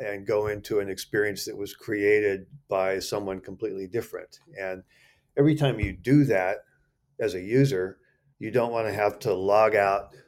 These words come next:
shut a game down, and then go to a different site and log in and reclothe yourself in a new avatar and start over. You just wanna walk around. You want all of your stuff to travel with you, your avatar, the clothing, the accessories,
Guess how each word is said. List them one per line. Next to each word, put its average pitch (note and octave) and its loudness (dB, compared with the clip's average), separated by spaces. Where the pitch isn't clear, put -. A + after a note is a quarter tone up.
shut A#2 0
a G#2+ -4
game G#2 -4
down, F#2 -6
and G2 -10
then G2 -8
go A2+ 4
to A#2 -2
a A2 -6
different G#2+ -4
site G2 -4
and G2+ -12
log G2+ -2
in F#2 -6
and F#2 -10
reclothe G#2+ -2
yourself F#2+ -4
in F#2 -16
a F#2 -10
new F#2+ -6
avatar G2+ -4
and F2+ -14
start F#2+ -4
over. G2+ 2
You G2+ -16
just F#2+ -12
wanna F#2 -8
walk F2 -8
around. G#2+ -4
You F#2+ -8
want F#2 -10
all G2+ -2
of F#2+ -10
your F2 -18
stuff - -8
to F2+ -20
travel F2 -8
with G#2 -4
you, E2 -20
your E2+ -14
avatar, F2+ -8
the G#2 -8
clothing, C3 4
the G2+ -4
accessories, A2 -2